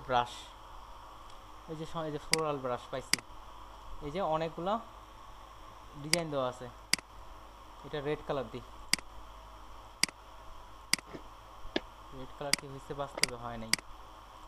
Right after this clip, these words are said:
এই যে দিলাম, হয়ে গেছে। এবার দেখেন আরো একটা ন-, নতুন layer নিলাম, নতুন লেয়ারে এটা দিলাম। এবার control টি চেপে এটা আমরা ঘুরাইতে পারি, আমি flip horizontal করে দিলাম, তারপরে এটা আবার এটার সঙ্গে এটা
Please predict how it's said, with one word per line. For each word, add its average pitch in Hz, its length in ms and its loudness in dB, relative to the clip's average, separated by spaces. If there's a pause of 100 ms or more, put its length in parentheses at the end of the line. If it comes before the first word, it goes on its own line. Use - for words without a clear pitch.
এই 139 80 6
যে 143 140 0
দিলাম, 175 160 2 (600)
হয়ে 131 180 4
গেছে। - 180 -4 (600)
এবার 165 220 6
দেখেন 180 200 2 (220)
আরো 165 120 10 (100)
একটা - 160 2 (200)
ন-, 156 160 -2 (160)
নতুন 165 240 2
layer 165 240 6
নিলাম, 226 180 6 (320)
নতুন 156 220 0
লেয়ারে 196 240 4 (100)
এটা 156 180 6
দিলাম। 117 160 0 (100)
এবার 135 140 -2 (100)
control 160 260 2 (160)
টি 180 160 -2
চেপে 196 220 4 (560)
এটা 170 160 2
আমরা 175 100 6 (160)
ঘুরাইতে 160 300 6
পারি, 202 160 8
আমি 180 160 2
flip 220 180 0 (540)
horizontal 156 380 4
করে 123 160 0
দিলাম, 113 140 -4 (760)
তারপরে 156 300 -2 (1000)
এটা - 180 2
আবার 190 220 6
এটার 160 200 2
সঙ্গে - 180 4
এটা 233 100 0